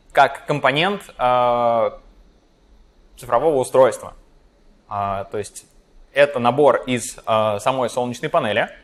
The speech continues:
Она может быть нанесена на гибкую плёнку, может быть гнутой формы. А, мы достаточно легко адаптируем форм-фактор к любым формам. То есть это может быть полукруг, а, то, чего желает ваша фантазия, и то, в каком фа-, форм-факторе вы хотите использовать его.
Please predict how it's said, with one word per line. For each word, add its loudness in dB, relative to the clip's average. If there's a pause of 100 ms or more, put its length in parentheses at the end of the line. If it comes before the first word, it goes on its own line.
(220)
Она -2
может 0
быть -8
нанесена 0
на 2
гибкую -4
плёнку, 0
может -6
быть -8
гнутой -4
формы. 0 (600)
А, 2
мы -2
достаточно 0
легко 4
адаптируем 2
форм-фактор 0
к -2 (400)
любым 0
формам. -4
То -12
есть -16
это -20
может -10
быть -8 (400)
полукруг, 0
а, 2
то, -10
чего -4
желает 2
ваша -2
фантазия, 0 (380)
и -4
то, 4
в -12
каком -2
фа-, 0
форм-факторе -2
вы -6
хотите -6
использовать -4
его. -8